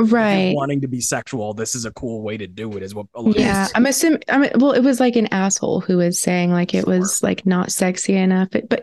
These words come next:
Speaker 2: 'cause, like, yeah, obviously, like, looking at them, like, that's a good way to do it. Like, they look good.
Speaker 1: Sure. Yeah, absolutely.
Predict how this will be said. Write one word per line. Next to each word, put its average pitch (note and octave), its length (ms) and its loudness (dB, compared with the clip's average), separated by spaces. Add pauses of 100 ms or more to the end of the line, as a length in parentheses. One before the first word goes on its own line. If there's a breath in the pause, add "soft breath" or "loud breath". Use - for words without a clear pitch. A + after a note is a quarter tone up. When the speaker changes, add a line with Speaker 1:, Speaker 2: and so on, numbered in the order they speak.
Speaker 2:
'cause, A#3+ 180 2
like, A3+ 200 0
yeah, G#3+ 240 2
obviously, F#3 640 2
like, F#3 140 0
looking G#3+ 280 2
at F3+ 120 0
them, G3 100 2
like, A3 140 0
that's D#4 160 0
a D#4+ 40 -2
good E4+ 140 0
way F4+ 140 2
to F#4 100 0
do G#4 160 0
it. - 140 0
Like, A3 180 -2
they C#4 140 0
look D4 140 0
good. G3+ 300 0 (680 soft breath)
Speaker 1:
Sure. G#2+ 340 -6 (160)
Yeah, D3 300 -2
absolutely. G#2+ 680 -10